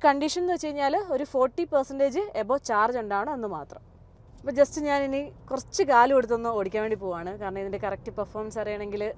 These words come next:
നമ്മൾ കുറച്ച് പുഷ് ചെയ്ത് ഓടിക്കണമല്ലോ. അപ്പം അധികം rush ഇല്ലാത്ത റോഡിൽ വന്നിട്ടുണ്ട്.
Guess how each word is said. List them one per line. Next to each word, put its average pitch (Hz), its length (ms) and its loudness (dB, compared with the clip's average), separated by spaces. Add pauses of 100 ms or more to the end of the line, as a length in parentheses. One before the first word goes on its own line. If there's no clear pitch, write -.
നമ്മൾ 208 200 -12
കുറച്ച് 202 280 -10
പുഷ് - 180 -10
ചെയ്ത് 208 160 -2
ഓടിക്കണമല്ലോ. 180 440 -4 (360)
അപ്പം 196 180 -10 (560)
അധികം 220 220 -4
rush 208 160 -10
ഇല്ലാത്ത 208 340 -4
റോഡിൽ 196 320 -4
വന്നിട്ടുണ്ട്. 185 400 -8